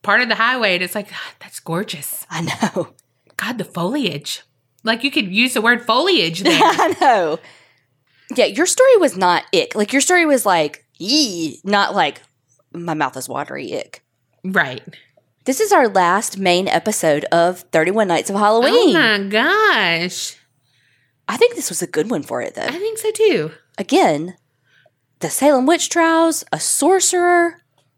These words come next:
Speaker 1: Oh, let's not talk about what he did.
Speaker 2: Hey,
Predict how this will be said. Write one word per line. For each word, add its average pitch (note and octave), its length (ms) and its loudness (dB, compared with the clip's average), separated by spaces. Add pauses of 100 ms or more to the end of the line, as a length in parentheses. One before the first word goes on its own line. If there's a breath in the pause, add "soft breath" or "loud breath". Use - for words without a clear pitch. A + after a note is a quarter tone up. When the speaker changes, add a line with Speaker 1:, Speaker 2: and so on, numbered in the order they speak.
(100)
Speaker 1:
Oh, G3 60 -8
let's D#3+ 340 -10
not D#3+ 120 -12
talk E3 220 -12
about - 240 -10
what - 100 -12
he - 80 -14
did. G#2 400 -10 (760 loud breath)
Speaker 2:
Hey, A#3 380 0